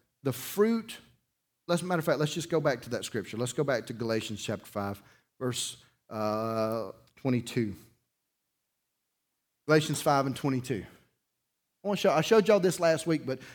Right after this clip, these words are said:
you have to find an older King James, not the newer prints, but an older print. It says, "But the fruit of the Spirit is love, joy, peace, long-suffering, greatness, goodness, faithfulness, long-suffering, meekness, all these things."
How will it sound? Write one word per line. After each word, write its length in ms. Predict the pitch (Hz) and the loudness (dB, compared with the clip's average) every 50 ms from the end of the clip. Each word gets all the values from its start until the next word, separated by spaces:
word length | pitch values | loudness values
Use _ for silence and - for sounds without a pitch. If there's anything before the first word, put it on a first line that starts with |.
| - - | -8 0
you 120 | 160 165 | 2 4
have 200 | 196 226 233 220 | 6 6 6 4
to 60 | - 190 | 2 2
find 300 | - 202 196 190 180 160 | 4 4 4 6 6 4
an 160 | 160 143 - | 2 2 4
older 460 | - 156 165 175 170 165 156 170 151 | 6 8 10 10 10 8 6 4 2
King 300 | - - 180 175 175 170 | 2 2 2 2 2 2
James, 420 | 151 160 170 170 170 170 165 151 170 | 2 2 2 2 2 2 0 2 2
not 180 | 165 160 170 | 2 2 2
the 60 | 165 147 | 2 2
newer 300 | 139 147 160 160 160 151 | 4 6 6 6 4 4
prints, 340 | - - 170 165 165 - | 2 2 2 2 2 -2
but 160 | - - 135 127 | -2 -2 -2 0
an 80 | 120 | 2
older 300 | 123 135 147 156 151 160 | 2 2 2 2 0 -2
print. 380 | 143 - 175 170 175 180 165 - | -2 0 0 0 0 0 -2 -4
It 1400 | - - _ _ _ _ _ _ _ _ _ _ _ _ _ _ _ _ _ _ _ _ _ _ _ _ _ - - | -12 -20 _ _ _ _ _ _ _ _ _ _ _ _ _ _ _ _ _ _ _ _ _ _ _ _ _ 4 6
says, 120 | 175 156 | 6 6
"But 200 | 135 165 180 170 | 8 6 6 6
the 80 | 180 165 | 4 4
fruit 260 | - 196 208 233 214 | 8 8 8 8 8
of 80 | 208 | 2
the 60 | 196 180 | -2 -4
Spirit 360 | - - - 196 190 185 175 | -4 0 4 6 6 6 6
is 160 | 175 147 139 | 4 2 4
love, 300 | 160 165 170 170 170 151 | 4 6 6 6 6 4
joy, 260 | 131 165 165 165 165 | 4 4 4 4 4
peace, 320 | 160 - 175 170 160 165 170 | 4 4 4 2 2 2 0
long-suffering, 520 | 160 156 160 151 170 151 143 160 151 139 | 0 0 0 0 0 0 0 0 -2 0
greatness, 420 | 151 151 151 151 156 151 147 - - - - _ - | 2 2 2 2 -2 -6 -6 -6 -10 -20 -16 _ 4
goodness, 300 | 143 147 147 147 147 143 | 6 6 6 6 2 0
faithfulness, 520 | - - 147 143 139 143 151 147 151 135 - | 2 4 4 4 4 2 0 -2 -2 0 0
long-suffering, 540 | 151 143 147 139 - 147 131 - 143 139 | 0 0 0 2 2 0 0 0 0 0
meekness, 220 | 135 135 127 117 - | 0 0 0 0 0
all 180 | 120 127 123 | 0 0 0
these 180 | 120 123 120 - | 0 -2 -4 -4
things." 340 | - 101 90 82 - - | -4 -6 -6 -6 -10 -16